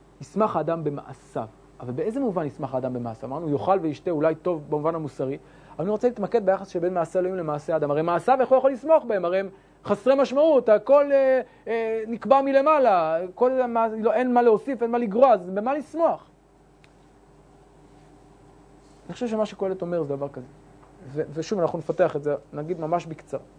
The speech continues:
אומר קהלת, תעזבו את מה שיש ב-, ב-, בעולמות העליונים. העיתים, תעזבו גם מה שיהיה אחרי המוות. מה יהיה אחרי המוות? מי יהיה אחריי?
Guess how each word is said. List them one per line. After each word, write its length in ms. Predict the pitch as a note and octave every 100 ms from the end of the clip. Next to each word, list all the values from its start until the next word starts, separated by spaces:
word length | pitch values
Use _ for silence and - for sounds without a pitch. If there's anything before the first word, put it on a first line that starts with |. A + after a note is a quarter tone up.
| - - -
אומר 140 | G3
קהלת, 340 | A#3 G#3 G#3+ G#3+ - - - - - - - - - - - - - - - - - - - - - - - -
תעזבו 400 | - E3+ D3+ G3
את 80 | G3+
מה 120 | D3+
שיש 200 | C3+ B2 -
ב-, 60 | A#2+ C3+
ב-, 160 | A#2+ B2+
בעולמות 600 | A#2+ B2 A#2+ A#2 - - - - -
העליונים. 360 | B2+ A#2 A#2 A#2 - - - - - - - - - - - - - - -
העיתים, 580 | C3+ D3 - F#3+ D#3+ C#3 - - - - - - - - - - - - -
תעזבו 220 | G3 G3+ C#4+
גם 100 | D#4
מה 80 | D4+
שיהיה 220 | D4 D4+
אחרי 180 | - D4+
המוות. 600 | C#4+ D4 A3+ D3+ - _ _ _ _ _ -
מה 140 | F#3+
יהיה 120 | C4
אחרי 180 | G#3 A#3
המוות? 560 | G#3+ G#3 E3 C3+ - _ _ _ _ _ _ -
מי 160 | D#3+ C4
יהיה 280 | C#4+ C#4+
אחריי? 500 | C4 A#3+ A3+ G#3+ D3